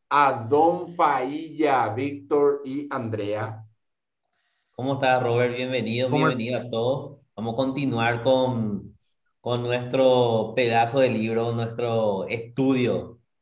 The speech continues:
Speaker 2: de
Speaker 1: Vos sabés
Speaker 2: Don
Speaker 1: que
Speaker 2: Failla.
Speaker 1: me, no, no sé, vos sabés que me dijeron, "No, es Don Failla"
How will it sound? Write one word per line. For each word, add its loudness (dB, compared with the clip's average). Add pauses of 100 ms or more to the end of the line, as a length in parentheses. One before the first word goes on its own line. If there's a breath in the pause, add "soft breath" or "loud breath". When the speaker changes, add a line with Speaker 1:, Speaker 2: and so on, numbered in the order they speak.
(240 soft breath)
Speaker 2:
de -4
Speaker 1:
Vos 4
sabés 6
Speaker 2:
Don -2
Speaker 1:
que 0
Speaker 2:
Failla. 4 (380)
Speaker 1:
me, -2
no, 2
no 0
sé, 0
vos -2
sabés 0
que -6
me -8
dijeron, 0
"No, 0
es -2
Don 2 (160)
Failla" -4